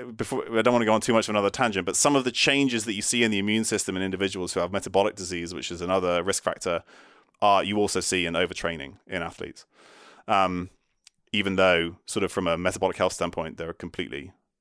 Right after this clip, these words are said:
completely separate. Um, so that's one component, but I'm also, I, I think right at the beginning, uh, there was this really interesting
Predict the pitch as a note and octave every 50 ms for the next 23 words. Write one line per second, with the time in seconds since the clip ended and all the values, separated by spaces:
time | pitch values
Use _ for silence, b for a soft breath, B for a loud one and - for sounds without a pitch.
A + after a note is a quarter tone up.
0 | _ - - F#2+ F2 - F2+ - G1+ - - - - - C2+ - - _ _ _
1 | _ _ _ _ _ _ _ _ _ - - - - G#2 G2 F#2 - - A#2+ D3
2 | C#3 - A#2+ A#2 B2 C3 B2+ B2+ B2+ D#3 D3 D3 C#3+ C#3+ A#2 - - A#2+ A#2+ A#2+
3 | B2 - B B B B B B B B B A2+ A#2 B2 C3+ C#3+ C3 B2+ - -
4 | C3 A#2+ A#2 A#2 A#2 A#2 A#2 A2+ A2 - - _ _ - C#3+ D3 - B2+ E3 D#3+
5 | B2+ C3 D3+ E3+ F3+ D#3 C#3 A#2 G#2 F2+ G2 G2+ A2+ C#3 E3 F#3 F#3+ F3 - _
6 | _ _ _ - G#2+ G#2 G#2 G#2 G#2 G#2 G2+ - _ _ - A2+ A2 G#2 A2+ A2
7 | - - - - - A2 B2+ C3+ C3+ B2+ A#2 A#2+ B2+ - A#2+ - - A2 G2 F#2
8 | F2+ F2+ F2+